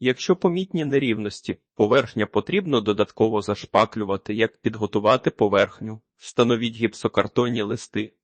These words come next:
обробіть стики шпаклівкою Кнауф Фуген, закладіть їх армуючою стрічкою.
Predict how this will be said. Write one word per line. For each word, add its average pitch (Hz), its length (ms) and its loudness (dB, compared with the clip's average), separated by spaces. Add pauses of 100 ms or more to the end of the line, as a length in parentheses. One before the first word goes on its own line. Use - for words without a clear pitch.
обробіть 113 500 0
стики - 400 0
шпаклівкою 170 760 -2
Кнауф 110 380 0
Фуген, 117 560 -4
закладіть 113 640 -2
їх 160 220 -6
армуючою 113 680 -2
стрічкою. 98 720 -8